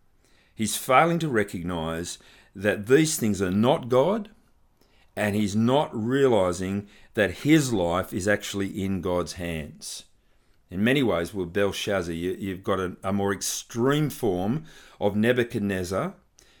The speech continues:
That is, there's a, a defiance that's going on, even when the lessons have been taught.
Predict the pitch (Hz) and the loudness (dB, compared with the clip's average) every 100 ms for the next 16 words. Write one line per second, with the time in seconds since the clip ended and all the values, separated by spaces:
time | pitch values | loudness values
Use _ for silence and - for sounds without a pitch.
0 | _ 110 107 104 95 107 92 101 92 - | _ 0 2 2 0 0 0 0 -2 -2
1 | 92 90 - 110 104 - - 127 143 143 | -4 -6 -12 -8 -8 -6 0 2 4 0
2 | - 110 - 104 98 92 85 87 98 - | -2 -10 -6 -2 -2 -2 -4 -6 -6 -2
3 | 143 139 131 117 101 95 113 143 147 117 | -2 0 -2 -2 -2 -2 0 -2 -2 -4
4 | 113 98 90 87 80 - 139 98 92 | -4 -4 -6 -8 -10 -8 -4 -2 -4